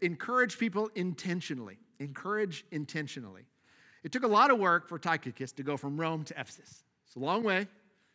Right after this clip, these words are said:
He had to either ride a boat or walk. And it probably took him a long time. Cost him money, cost him time, cost him, like, life,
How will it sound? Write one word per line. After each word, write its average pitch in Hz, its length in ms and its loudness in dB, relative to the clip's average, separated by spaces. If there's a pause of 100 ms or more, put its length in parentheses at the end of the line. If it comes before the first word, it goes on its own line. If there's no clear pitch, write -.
(120)
He - 80 -14
had 143 160 -4
to 151 80 -6
either 147 160 0
ride 147 260 -2
a 160 40 -4
boat 175 460 -2 (360)
or 135 200 -4
walk. 143 520 -6 (1300)
And 151 160 -6
it 160 60 -6
probably 180 260 -2
took 214 120 2
him 208 80 -2
a 208 40 0
long 175 160 0
time. 156 280 -4 (140)
Cost 143 260 -10
him 131 80 -6
money, 208 280 -4 (440)
cost - 220 -14
him 107 80 -14
time, 202 400 0 (300)
cost 127 260 -6
him, 110 300 -12
like, 107 180 -10 (380)
life, 127 500 -6